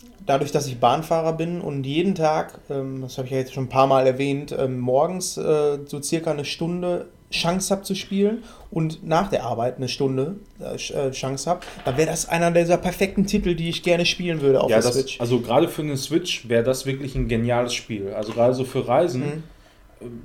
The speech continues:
Speaker 2: da
Speaker 1: Weil du
Speaker 2: sitzt
Speaker 1: da
Speaker 2: man
Speaker 1: immer
Speaker 2: ja
Speaker 1: mal
Speaker 2: auch
Speaker 1: wieder
Speaker 2: oft
Speaker 1: rein
Speaker 2: mal vielleicht mit Kollegen oder so, mal angenommen, du bist jetzt, äh, im Urlaub oder
Speaker 1: Ja.
Speaker 2: was, mit Kollegen auf einer Bustour oder irgendeine
Speaker 1: Ja.
Speaker 2: Reise, ähm, na, das kannst du auch gut mal mit zwei Leuten oder so zusammen zocken,
Speaker 1: Ja,
Speaker 2: ne?
Speaker 1: also deswegen, das wär so einer von den Titeln, die ich, ähm, sehr, sehr gerne auf der Switch sehen würde.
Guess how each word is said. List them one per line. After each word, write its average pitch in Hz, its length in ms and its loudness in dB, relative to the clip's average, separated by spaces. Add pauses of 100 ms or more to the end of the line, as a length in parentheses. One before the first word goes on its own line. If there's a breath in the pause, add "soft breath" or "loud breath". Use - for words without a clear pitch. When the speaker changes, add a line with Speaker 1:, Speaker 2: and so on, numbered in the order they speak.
(260)
Speaker 2:
da 113 160 -6
Speaker 1:
Weil 135 100 2
du 147 60 6
Speaker 2:
sitzt 170 160 10
Speaker 1:
da - 40 10
Speaker 2:
man - 40 12
Speaker 1:
immer 147 40 10
Speaker 2:
ja 147 60 10
Speaker 1:
mal 147 80 12
Speaker 2:
auch 147 60 4
Speaker 1:
wieder 151 260 6
Speaker 2:
oft - 40 4
Speaker 1:
rein 170 180 2
Speaker 2:
mal 151 140 8
vielleicht 135 300 4
mit 131 140 -2
Kollegen 151 400 0
oder 139 160 4
so, 139 140 0
mal 123 380 -4
angenommen, 131 280 -2
du 120 60 -6
bist 123 180 -8
jetzt, 123 280 -8
äh, 117 240 -2
im 110 180 -6
Urlaub 151 400 2
oder 147 100 4
Speaker 1:
Ja. 151 80 6
Speaker 2:
was, 147 180 -2 (360 loud breath)
mit 117 360 -6 (340)
Kollegen 131 340 0
auf 117 160 -4
einer 123 80 0
Bustour 151 680 -2
oder 110 180 -2
irgendeine 113 440 -2
Speaker 1:
Ja. 120 60 6
Speaker 2:
Reise, 147 340 2 (500 loud breath)
ähm, 113 540 -2 (380)
na, 110 100 -6 (320)
das 113 160 -10
kannst 151 180 -4
du 151 60 -2
auch 123 100 -2
gut 156 160 -8
mal 160 120 -4
mit 147 180 -6
zwei 165 240 4
Leuten 175 300 0
oder 160 120 -4
so 151 120 -8
zusammen 151 480 -10
zocken, - 340 -12
Speaker 1:
Ja, 165 220 0
Speaker 2:
ne? 151 280 -6
Speaker 1:
also 156 220 0
deswegen, 156 420 -2
das 160 220 -2
wär 170 80 0
so 160 140 2
einer 156 240 2
von 147 160 -4
den 156 180 -2
Titeln, 156 320 -6
die 143 320 -4
ich, 139 140 -10
ähm, 135 200 0
sehr, 165 220 4
sehr 151 160 4
gerne 139 180 2
auf 135 120 0
der 135 80 -4
Switch 139 300 -4
sehen 127 340 -4
würde. 131 260 -2